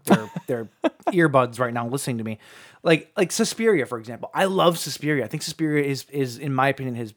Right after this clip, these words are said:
Speaker 1: it's, it's my favorite movie of his, right?
Speaker 2: Mm-hmm.
Speaker 1: And that movie is, for the most part, there's lots of twists and turns, and it's, and it's, it's, it's super interesting to look at with the cinematography and the use of light and all that. Like,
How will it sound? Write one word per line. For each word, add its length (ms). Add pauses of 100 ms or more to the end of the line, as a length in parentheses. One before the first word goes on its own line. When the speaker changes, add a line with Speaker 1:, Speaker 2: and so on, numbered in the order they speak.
(140)
Speaker 1:
it's, 200
it's 200
my 160
favorite 260
movie 260
of 180
his, 320
right? 200
Speaker 2:
Mm-hmm. 140 (420)
Speaker 1:
And 140
that 160
movie 340
is, 320 (280)
for 240
the 80
most 300
part, 80
there's 100
lots 220
of 40
twists 280
and 100
turns, 340
and 80
it's, 160
and 200
it's, 160 (340)
it's, 260
it's 160
super 280
interesting 440
to 60
look 300
at 120
with 100
the 60
cinematography 760
and 80
the 60
use 200
of 100
light 360
and 120
all 140
that. 320
Like, 180